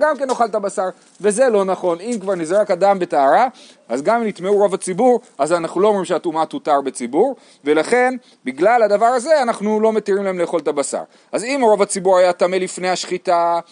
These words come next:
אז באמת הפסח בא בטומאה ונאכל בטומאה. אם רוב הציבור נטמא בין השחיטה לזריקה,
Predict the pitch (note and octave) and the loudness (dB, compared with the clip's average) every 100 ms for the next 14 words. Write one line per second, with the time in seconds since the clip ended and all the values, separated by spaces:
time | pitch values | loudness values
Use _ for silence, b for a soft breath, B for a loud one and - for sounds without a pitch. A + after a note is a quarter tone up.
0 | b - D#3+ F#3+ C4 A#3 F#3+ G#3 G3+ E3+ | b -10 -4 -2 -2 -2 -2 -2 -2 0
1 | F3 E3 F#3 A#3+ A3+ F#3 E3 F#3+ E3+ D#3 | 0 0 0 2 2 0 0 0 0 -4
2 | D#3 A2 - B B B - A#3 A3+ A#3 | -4 -4 -8 B B B -4 2 4 4
3 | A3 F#3+ F#3+ G3 F3+ - F#3+ G3 E3 A#2+ | 2 0 2 2 0 -4 0 2 2 0
4 | - D3 D#3 D3 A3+ G3+ - F#3 G3+ F#3+ | -6 -10 -4 0 2 0 -4 -4 0 0
5 | C#3 B2+ C3 - F#3 B3+ | 0 -2 -6 -2 0 0